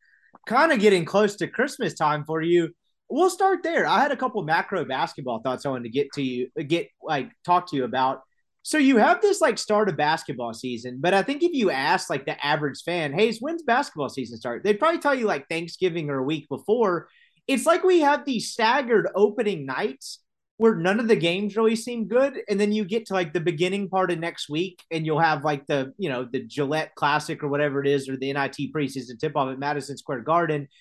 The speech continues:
Point being, whatever the dates are, it's kinda staggered. Are you in the camp of, like, college basketball should have, like, some badass opening night, and that's, like, the set opening night? 'Cause, like, every other sport does it. I just wonder why college hoops doesn't.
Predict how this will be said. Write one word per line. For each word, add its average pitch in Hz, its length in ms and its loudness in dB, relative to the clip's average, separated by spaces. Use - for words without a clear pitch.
Point 294 240 0
being, 226 380 0
whatever 247 280 4
the 160 140 -2
dates 165 320 -2
are, 160 260 -2
it's 233 160 0
kinda 294 300 -2
staggered. 202 560 2
Are 185 180 2
you 262 440 -2
in 233 180 0
the 220 80 2
camp 208 380 -2
of, 185 120 0
like, 170 220 0
college 180 320 2
basketball 160 460 0
should 156 180 -4
have, 160 220 0
like, 143 180 -4
some 135 280 -8
badass 147 560 0
opening 143 380 -4
night, 143 320 -4
and 131 120 -10
that's, 131 180 -6
like, 135 160 -6
the - 80 -10
set 135 240 -4
opening 131 320 -6
night? 147 260 -4
'Cause, 208 100 -6
like, 233 120 -2
every 294 240 2
other 208 240 2
sport 135 300 -6
does 143 220 -2
it. 135 100 -2
I 143 60 -2
just 160 180 -10
wonder 156 180 -4
why 127 140 -2
college 123 340 -2
hoops - 220 -10
doesn't. 98 280 -16